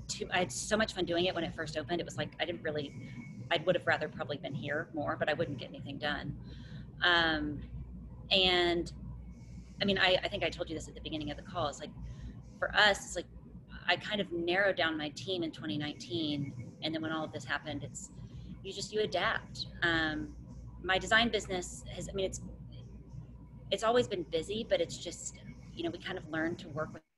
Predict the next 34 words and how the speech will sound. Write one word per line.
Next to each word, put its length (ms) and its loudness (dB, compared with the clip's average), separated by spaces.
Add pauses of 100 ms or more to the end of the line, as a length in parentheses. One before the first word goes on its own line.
(140)
without 280 -4
an 40 -8
office. 440 -6
And, 100 -6 (1000)
you 80 -12
know, 140 -8
covid, 200 8
I 140 8
think 240 -2
just, 180 -10 (300)
it 40 -8
was 180 -6
a 20 -10 (100)
game 220 -2
changer 320 -10
for 80 -8 (100)
everybody. 440 -8 (280)
But 140 0
I 20 -4
think 200 -4
that's 220 0
the 140 -8
benefit 320 0
of 20 -10 (160)
being 240 2
in 120 2
a 20 -4 (200)
creative 320 0
industry. 300 -6
You 60 -10
just 200 -8
have 120 -8
to 40 -4 (360)
be 40 -2